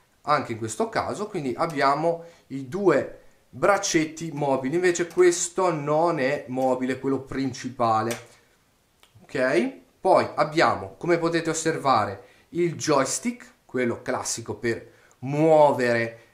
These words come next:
i, le braccia. Poi abbiamo i due tasti per il zoom in avanti, zoom indietro, l'accensione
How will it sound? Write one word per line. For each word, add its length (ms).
i, 920
le 120
braccia. 720
Poi 220
abbiamo 800
i 340
due 380
tasti 500
per 180
il 240
zoom 880
in 180
avanti, 680
zoom 460
indietro, 640
l'accensione 1200